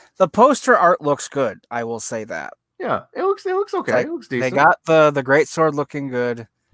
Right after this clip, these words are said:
Speaker 1: And what else did they put up there? Uh, bow. It, it, it looks all right. But, like, that's strictly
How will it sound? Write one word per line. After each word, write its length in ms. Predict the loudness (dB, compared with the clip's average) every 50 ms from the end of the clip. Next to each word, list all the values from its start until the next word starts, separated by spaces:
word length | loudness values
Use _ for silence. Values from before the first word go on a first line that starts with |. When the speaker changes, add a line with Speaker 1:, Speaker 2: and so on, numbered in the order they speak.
| -20 _ _ -12
Speaker 1:
And 580 | -10 -8 -8 -8 -8 -10 -10 -10 -12 -12 -14 -16
what 180 | -14 -12 -6 -6
else 180 | -6 -6 -6 -10
did 160 | -14 -12 -6
they 520 | -4 -4 -2 -2 -4 -6 -6 -8 -10 -12 -14 _ _
put 140 | -12 -12
up 100 | -12 -12 -12 _
there? 480 | -10 -8 -6 -6 -6 -8 -8 -10 -14 _ _ -20 _ _ _ _ _ _ _ _ _ _ _ _ _ _ _ _ -10
Uh, 500 | -6 -4 -2 -2 -2 0 0 -2 -2 -4
bow. 500 | -4 -2 -2 0 0 0 -2 -2 -4 -10 _ _ _ _ _
It, 80 | -6 -2
it, 80 | -2 -2
it 500 | -2 -2 -4 -4 -4 -4 -6 -6 -4 -4
looks 220 | -2 -4 -2 0
all 160 | 0 2 4
right. 280 | 4 2 2 0 -4 -10 _ _ _ _ _ _ _ _ _ _ _ _ _ _ _ _ _
But, 160 | -2 -2 0 2
like, 220 | 2 2 2 2 _ _
that's 480 | 2 2 2 2 0 -6 -6 -6 -8 -10 -14 _ _ _ _ _ _ _ _ _ _ _ _ _ _ _
strictly 640 | -12 -10 -2 0 0 0 0 2 0 2 2 0